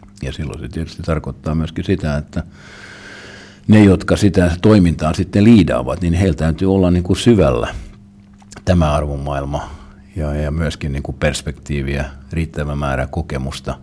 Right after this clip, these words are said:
ja sitä kautta sitten nähdä niin kuin syvemmältä, että onko kysymys sitten maalin voitosta tai tappiosta, vaan kysymys on kai siitä viime kädessä, että me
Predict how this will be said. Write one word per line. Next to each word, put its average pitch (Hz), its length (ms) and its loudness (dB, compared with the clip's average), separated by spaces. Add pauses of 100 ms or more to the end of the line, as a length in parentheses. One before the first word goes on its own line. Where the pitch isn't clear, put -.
(800)
ja 62 80 -6
sitä 67 280 -4
kautta 62 340 -8
sitten 69 340 -8
nähdä 67 280 -4
niin 62 160 -8
kuin - 140 -8
syvemmältä, 62 600 -6
että 58 140 -10
onko 60 280 -10
kysymys 67 380 -8
sitten 65 260 -10
maalin 67 320 -4
voitosta 67 460 -6
tai 62 200 -8
tappiosta, 60 640 -10
vaan 60 200 -10
kysymys 65 360 -10
on 69 100 -8
kai 65 200 -8
siitä 65 400 -8
viime 65 260 -8
kädessä, 62 460 -10
että 62 200 -12
me 64 100 -10